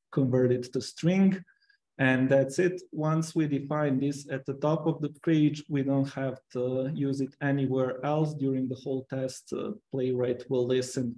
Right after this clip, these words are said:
for this, uh, for this route request to happen. And we are going to the home page. And again, uh, here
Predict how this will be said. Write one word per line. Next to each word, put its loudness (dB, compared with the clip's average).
for -4
this, -6
uh, 2
for 2
this 0
route 0
request -6
to -6
happen. 2
And 2
we 0
are 0
going -2
to -6
the -6
home 0
page. 2
And -2
again, -2
uh, -2
here -2